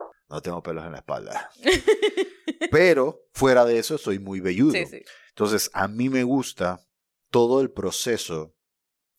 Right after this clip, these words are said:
Speaker 1: ay, se me hizo agua la
Speaker 2: Sí, o
Speaker 1: boca.
Speaker 2: sea, tú estás
Speaker 1: Enjabonarme. Pero, pero verme, bajar la mirada así, el P O V.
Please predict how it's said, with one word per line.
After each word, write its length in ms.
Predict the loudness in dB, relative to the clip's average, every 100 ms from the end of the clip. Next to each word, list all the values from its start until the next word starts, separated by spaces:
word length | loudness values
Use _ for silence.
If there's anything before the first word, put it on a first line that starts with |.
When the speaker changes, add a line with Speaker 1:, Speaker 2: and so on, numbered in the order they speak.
| -10
Speaker 1:
ay, 160 | -10
se 140 | -14 -16
me 100 | -16
hizo 160 | -10
agua 220 | -6 -2 2
la 80 |
Speaker 2:
Sí, 80 | 2
o 20 |
Speaker 1:
boca. 100 | 2 2
Speaker 2:
sea, 200 | 0 0
tú 120 | -8
estás 380 | 0 4 6 4 2 -8 -20 -20 -20 _ _ _ _ _ -4
Speaker 1:
Enjabonarme. 1080 | -4 -2 -4 -2 -6 -6 -6 -6 -12 -20 _ _ _ _ _ _ _ _ -2
Pero, 400 | 0 2 0 0
pero 340 | 2 2 2
verme, 420 | 2 2 2 0
bajar 320 | 0 2 4 2
la 100 | 0
mirada 460 | 0 2 6 6
así, 180 | 2 2
el 140 | 0 0
P 180 | 0
O 80 | 2
V. 420 | 4 2 2 -6